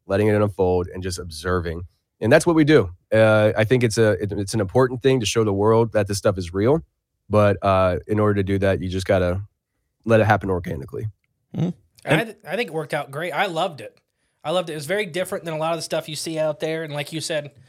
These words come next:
Speaker 3: not naming names, but a lot of stuff's manufactured in this
Speaker 2: Mm-hmm.
Speaker 3: field we're in.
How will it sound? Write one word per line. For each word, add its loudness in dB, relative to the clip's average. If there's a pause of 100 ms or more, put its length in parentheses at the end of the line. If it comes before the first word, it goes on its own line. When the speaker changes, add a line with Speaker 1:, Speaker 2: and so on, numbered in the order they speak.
(600)
Speaker 3:
not -2
naming -2
names, -2
but -2
a -2
lot 0
of -6
stuff's -4
manufactured -8 (200)
in -12 (200)
this 4
Speaker 2:
Mm-hmm. 0
Speaker 3:
field -6
we're -8
in. -12